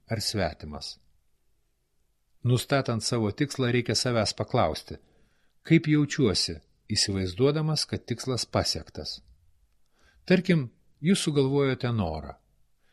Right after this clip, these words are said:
Kad patikrintumėte, ar tai jūsų noras ar ne, iškelkite sau du klausimus. Pirmasis, „Ar tikrai man to reikia?“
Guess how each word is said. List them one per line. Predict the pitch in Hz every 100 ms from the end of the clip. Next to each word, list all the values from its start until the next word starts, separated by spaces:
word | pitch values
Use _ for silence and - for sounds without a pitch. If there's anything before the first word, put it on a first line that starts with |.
| _
Kad | - 113 -
patikrintumėte, | 107 185 156 123 98 95 90 - 92
ar | 104 98
tai | 113 104
jūsų | 117 196 - 113
noras | 101 85 80 -
ar | 95 104
ne, | 165 208 - _ _ _ -
iškelkite | - 202 202 180 170
sau | - 156 127
du | 117
klausimus. | 135 110 71 - - 76 - - _ _ _ -
Pirmasis, | 131 120 95 - - - _ _ _ _
„Ar | 117 110
tikrai | 101 - 160
man | 170 156
to | - 135
reikia?“ | 92 76 - 73